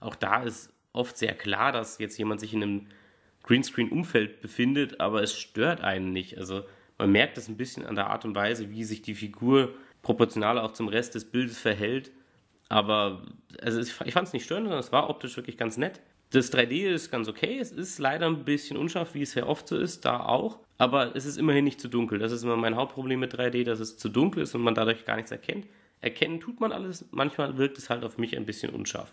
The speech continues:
Was den Film an sich angeht und den Handlungsbogen und den Spannungsfaktor, den das Ganze eigentlich auch mit sich bringt, denn der Film wird auch ein bisschen als ein Heist-Movie,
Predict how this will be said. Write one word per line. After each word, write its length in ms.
Was 260
den 140
Film 280
an 140
sich 180
angeht 380
und 160
den 380
Handlungsbogen 960
und 380
den 120
Spannungsfaktor, 760
den 140
das 160
Ganze 260
eigentlich 200
auch 160
mit 120
sich 160
bringt, 280
denn 80
der 100
Film 300
wird 180
auch 160
ein 100
bisschen 320
als 200
ein 200
Heist-Movie, 840